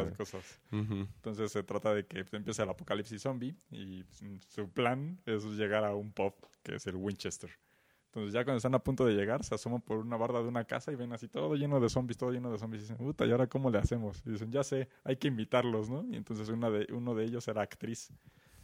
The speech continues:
Speaker 1: Entonces empiezan a hacer, "Oh", y entonces ya así todos se ponen ahí a practicar, así, "Oh". Entonces ya se brincan la barda y empiezan a caminar haciendo los
Speaker 2: Ujú.
Speaker 1: ruidos. Y pues todos los zombies como si nada, ¿no? Y llegan. <laughs> Y
Speaker 2: <laughs>
Speaker 1: llegan
Speaker 2: No
Speaker 1: al
Speaker 2: me
Speaker 1: pub.
Speaker 2: acordaba de eso.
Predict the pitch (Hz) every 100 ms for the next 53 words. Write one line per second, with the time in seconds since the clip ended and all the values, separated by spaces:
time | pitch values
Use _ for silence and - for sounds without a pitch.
0 | - - 113 110 107 95 98 107 104 98
1 | 87 92 98 107 110 113 117 117 117 120
2 | 120 120 117 113 127 107 107 95 101 101
3 | 101 113 104 98 113 110 104 104 - 101
4 | 95 104 107 101 101 110 113 110 95 101
5 | 104 104 113 127 151 110 104 135 160 117
6 | 123 123 110 104 104 120 123 120 127 131
7 | 110 98 117 156 - - - - - 110
8 | 131 120 123 120 104 107 107 104 117 127
9 | 117 143 - 110 123 113 117 - - 175
10 | 208 - - 160 170 - 156 160 147 139
11 | 131 131 113 120 113 98 101 101 98 101